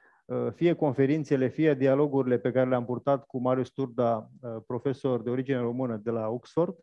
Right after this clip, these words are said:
el a vorbit despre Grigore Tepopa ca unul dintre puținii intelectuali români, medici români, care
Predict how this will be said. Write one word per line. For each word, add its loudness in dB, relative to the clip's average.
el 6
a 8
vorbit 2
despre 0
Grigore 0
Tepopa 0
ca 2
unul -4
dintre 0
puținii -2
intelectuali 2
români, -2
medici -2
români, -2
care 2